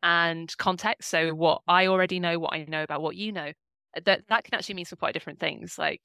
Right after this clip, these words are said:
um, I could be being patronizing, I could be being astonished,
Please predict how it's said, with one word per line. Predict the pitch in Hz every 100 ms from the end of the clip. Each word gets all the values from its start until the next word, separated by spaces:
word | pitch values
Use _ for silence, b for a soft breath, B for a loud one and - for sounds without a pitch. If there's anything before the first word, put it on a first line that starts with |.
| -
um, | - 165 156 170 _ -
I |
could | 170 175
be | 180
being | 185
patronizing, | - 262 - 170 165 165 - 156 156 -
I | 170 170 -
could | 185 -
be | 160
being | 165 165
astonished, | - 214 175 - -